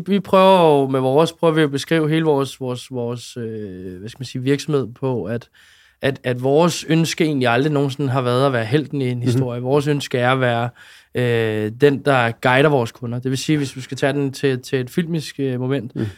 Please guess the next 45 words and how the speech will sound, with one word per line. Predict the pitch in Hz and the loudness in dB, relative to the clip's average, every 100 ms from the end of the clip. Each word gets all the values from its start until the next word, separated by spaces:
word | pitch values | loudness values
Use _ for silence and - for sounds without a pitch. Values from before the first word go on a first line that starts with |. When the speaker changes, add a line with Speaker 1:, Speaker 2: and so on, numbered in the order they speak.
| _ | _
Speaker 1:
så | - 156 | 0 2
vil | 151 147 | 2 0
vi | |
gerne, | 156 147 151 147 | 2 4 2 0
rigtig | 151 151 156 | 0 0 2
gerne | 143 143 | 0 2
være | 135 | 2
Yoda, | 117 123 143 160 | 2 4 4 4
hvor | 139 123 | 2 0
vores | 123 - | -2 -2
kunder | 131 127 | 0 0
er | |
Luke | 123 120 | 0 -4
Skywalker. | - 110 123 120 127 | -8 -8 -4 0 2
Speaker 2:
Mhm. | 127 - - - | 2 -4 -12 4
Speaker 1:
Det | 208 | 4
er | |
sådan | 185 196 | 6 2
den | 180 170 | 2 4
måde, | 165 | 6
Speaker 2:
Yes. | 170 | 6
Speaker 1:
vi | 165 - | 4 4
prøver | 165 | 4
at | 160 | 2
beskrive | 147 165 151 | -2 -2 -2
hele | 151 | 0
vores, | 151 147 139 - | 2 2 0 -2
vores | 135 143 | -2 -2
strategi | - 131 123 165 147 | -2 -6 -6 -6 -4
på, | 147 | -2
at | 127 | -2
sige, | - 156 | -4 -4
jamen, | 143 139 | -4 -2
vi | |
skal | 156 - | -2 -2
ikke | 170 170 | -2 -2
blive | 156 | -2
bedre, | 143 139 151 | 2 4 4
bare | 143 139 | 4 2
fordi | 147 143 | 0 -6
vi | |
tager | 127 120 | -6 -6
en | |
kunde | 117 135 | -6 -4
ind. | 139 | -4